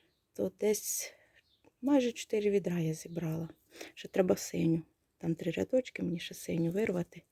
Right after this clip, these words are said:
Можливо, ввечері вирву, перечистю її. Так що з цибулькою вже справились так потрохи, та й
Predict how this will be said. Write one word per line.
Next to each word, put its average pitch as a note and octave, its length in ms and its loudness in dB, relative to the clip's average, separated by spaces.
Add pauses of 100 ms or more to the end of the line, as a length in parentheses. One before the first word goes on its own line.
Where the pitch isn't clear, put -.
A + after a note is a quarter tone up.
(440)
Можливо, E3+ 360 2
ввечері F#3+ 400 -2
вирву, F3+ 300 2 (120)
перечистю - 680 -10
її. F#3+ 240 -8 (920)
Так F#3+ 200 -4
що - 140 -6
з - 40 -10
цибулькою G3 640 0
вже G3+ 160 0 (800)
справились F3+ 840 -6
так - 180 -12
потрохи, D4 600 0
та G#3 100 -12
й G3 40 -12